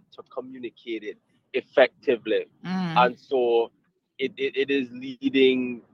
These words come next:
Speaker 1: to, towards, uh, it, it is not a closed case. I would be very,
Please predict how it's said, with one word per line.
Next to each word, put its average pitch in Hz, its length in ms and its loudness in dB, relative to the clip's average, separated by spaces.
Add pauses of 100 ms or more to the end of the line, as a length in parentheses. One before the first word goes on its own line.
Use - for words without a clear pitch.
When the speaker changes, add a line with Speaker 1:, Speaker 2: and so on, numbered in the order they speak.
(160)
Speaker 1:
to, 139 220 4 (220)
towards, 120 600 4
uh, 131 140 4
it, 151 120 0 (140)
it 160 160 -2
is 160 160 0
not 143 200 6
a 147 160 0
closed 127 320 -4
case. 139 200 -4 (100)
I 117 80 -2
would 123 140 -4
be 113 100 -8 (220)
very, 123 340 0